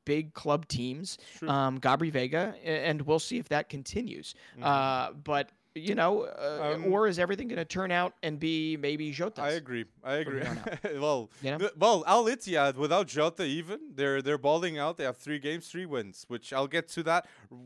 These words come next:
Speaker 2: right in a second. But what, what you saying too,
Speaker 1: Yep.
Speaker 2: I wanted to say, 'cause I was with Al Nassr <laughs> and Al Ahly,
Speaker 1: Yep.
Speaker 2: that's quite, quite good with Matthias Jensel. They're playing pretty well too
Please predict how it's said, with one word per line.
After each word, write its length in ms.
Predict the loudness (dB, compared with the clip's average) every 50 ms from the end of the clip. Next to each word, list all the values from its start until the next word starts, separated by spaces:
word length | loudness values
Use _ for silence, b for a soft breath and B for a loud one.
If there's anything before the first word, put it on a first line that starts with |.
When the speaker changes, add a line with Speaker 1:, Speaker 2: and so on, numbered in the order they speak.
| -14 -4
Speaker 2:
right 240 | 0 2 2 2 2
in 140 | 0 -2 -2
a 80 | -2
second. 520 | -4 -2 -2 -4 -4 -4 -6 -10 -10 -8 -4
But 140 | -4 -4 -2 0
what, 240 | 2 0 2 2 2
what 260 | 0 0 0 -4 -6
you 100 | -4 -4
saying 420 | -4 -2 0 2 2 0 0 -4
too, 240 | -8 -6 -4 -4 -4
Speaker 1:
Yep. 80 | -2 -2
Speaker 2:
I 60 | -2
wanted 280 | 0 0 -2 -2 -4 -8
to 80 | -12
say, 300 | -12 -8 -6 -4 -4 -4 b b b b b -6
'cause 120 | 0 2
I 60 | 4
was 200 | 4 4 4 4
with 120 | 4 4 6
Al 140 | 6 6
Nassr 440 | 6 4 2 2 2 0 -2 -2 -2 -6 -10 -14 -8 -8 -8 -8
<laughs> 340 | -8 -10 -14 -12 -10 -4 -2
and 140 | 0 4 6
Al 340 | 6 8 8 8 8 6
Ahly, 80 | 4 2
Speaker 1:
Yep. 80 | 2 2
Speaker 2:
that's 240 | 2 0 0 -2
quite, 380 | -4 -2 0 0 0 -2 -4 -4
quite 320 | 0 0 2 2 0 0
good 180 | 0 0 2 2
with 140 | 0 0 -2
Matthias 440 | -4 -8 -6 -6 -6 -6 -6 -4 -4
Jensel. 360 | -4 -4 -4 -6 -8 -8 -8 -6
They're 140 | -4 -6
playing 380 | -6 -6 -4 -4 -2 -2 -4 -6
pretty 340 | -6 -6 -4 -4 -4 -4 -4
well 220 | -2 -2 -2 -2
too 320 | -4 -6 -6 -6 -6 -6